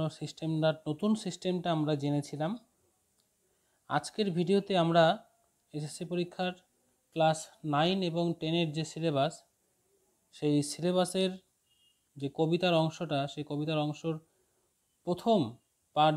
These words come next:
যেটা লুসি পোয়েমস, সেই লুসি পোয়েমস নিয়ে আমরা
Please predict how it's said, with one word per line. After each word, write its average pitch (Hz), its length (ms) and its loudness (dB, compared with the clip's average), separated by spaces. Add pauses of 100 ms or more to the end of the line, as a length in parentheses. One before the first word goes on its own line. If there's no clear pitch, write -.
যেটা 151 200 -2
লুসি 156 340 0
পোয়েমস, 143 420 -2 (760)
সেই 156 320 0
লুসি 156 300 0
পোয়েমস 175 420 -2
নিয়ে 165 160 0
আমরা 156 240 2